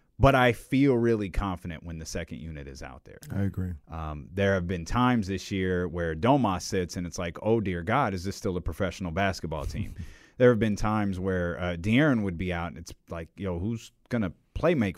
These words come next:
Speaker 1: Like, what is happening with this group right now?"
Speaker 2: Mm-hmm.
Speaker 1: It feels like a lot of that has, has settled down, man, and it's hard to not go back to,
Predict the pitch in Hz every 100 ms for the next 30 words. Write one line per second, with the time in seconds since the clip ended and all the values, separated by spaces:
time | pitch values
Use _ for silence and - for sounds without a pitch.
0 | - 110 98 90 110 151 101 - 147 185
1 | 110 98 85 87 - 82 85 62 78 62
2 | - 98 92 85 120 - 139 156 135 131
3 | 113 101 107 117 101 107 107 - 98 95
4 | 85 - 95 98 - 113 110 92 110 120
5 | 95 95 95 92 85 - 110 113 113 101
6 | 101 85 98 95 95 98 - - 92 92